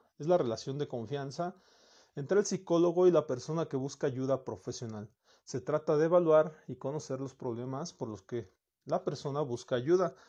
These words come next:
comprendiendo su origen y malestar que producen tanto en el ámbito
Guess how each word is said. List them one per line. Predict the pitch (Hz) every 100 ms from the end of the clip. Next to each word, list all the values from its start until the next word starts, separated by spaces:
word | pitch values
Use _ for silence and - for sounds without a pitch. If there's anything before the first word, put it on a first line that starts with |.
| - - _
comprendiendo | - 135 160 165 185 208
su | 185
origen | 143 165 - 180 170
y |
malestar | 135 156 139 - 143 185 - _ _
que | -
producen | 123 127 135 151 135
tanto | 131 120 - 120
en | 127 117
el | 117
ámbito | 160 165 160 160 165